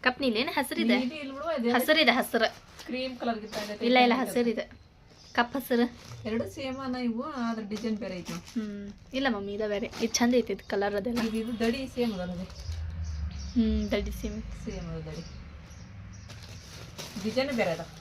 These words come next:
Speaker 1: ಡಿಸೈನ್ ಬೇರೆ ಐತಿ.
Speaker 2: ಹ್ಮ್, ಬೇರೆ ಅದ. ಏನಂದೆ ಹರಿಪ?
Speaker 1: ಆ?
Speaker 2: ಏನಂದಿಮ್ಮ?
Speaker 1: ಈದ್ ಮಿಲಾದಿಗೆ ಏನ್ ಮಮ್ಮಿ ಅಂದೆ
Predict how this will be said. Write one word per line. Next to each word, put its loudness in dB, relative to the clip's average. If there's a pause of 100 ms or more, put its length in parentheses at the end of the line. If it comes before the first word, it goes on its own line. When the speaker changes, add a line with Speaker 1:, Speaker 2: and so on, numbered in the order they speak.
(240)
Speaker 1:
ಡಿಸೈನ್ 2
ಬೇರೆ 2
ಐತಿ. -6
Speaker 2:
ಹ್ಮ್, -6
ಬೇರೆ -4
ಅದ. -8 (800)
ಏನಂದೆ 0
ಹರಿಪ? 0 (480)
Speaker 1:
ಆ? 10 (280)
Speaker 2:
ಏನಂದಿಮ್ಮ? -4 (600)
Speaker 1:
ಈದ್ 4
ಮಿಲಾದಿಗೆ 4
ಏನ್ 2
ಮಮ್ಮಿ 0
ಅಂದೆ -2